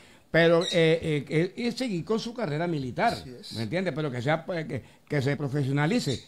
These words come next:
Speaker 1: que es la situación que es distinta. Yo estoy seguro que en vez de estar cogiendo, ahora, cu-, si,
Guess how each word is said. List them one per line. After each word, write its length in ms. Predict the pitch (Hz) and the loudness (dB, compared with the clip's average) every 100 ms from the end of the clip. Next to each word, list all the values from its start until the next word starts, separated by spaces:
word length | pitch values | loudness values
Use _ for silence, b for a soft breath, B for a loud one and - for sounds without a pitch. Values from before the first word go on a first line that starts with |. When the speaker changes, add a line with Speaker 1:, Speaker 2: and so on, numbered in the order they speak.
| _ | _
Speaker 1:
que 80 | 123 | -4
es 60 | 151 | 0
la 140 | 185 | 0
situación 440 | 160 151 147 175 | -2 -8 -6 -8
que 80 | 160 | -6
es 60 | 165 | -6
distinta. 360 | 190 233 190 | -4 -4 -4
Yo 60 | 151 | -4
estoy 200 | 147 202 | -2 0
seguro 460 | 247 220 180 147 - B B | 2 4 4 2 -2 B B
que 120 | 139 | 4
en 120 | 139 139 | 6 8
vez 160 | 208 | 8
de 100 | 226 | 6
estar 220 | 208 214 | 4 4
cogiendo, 500 | 208 220 208 208 190 - | 6 6 6 6 4 8
ahora, 300 | 214 165 - B B | 8 8 4 B B
cu-, 160 | - 143 | -2 0
si, 220 | 143 165 | 0 0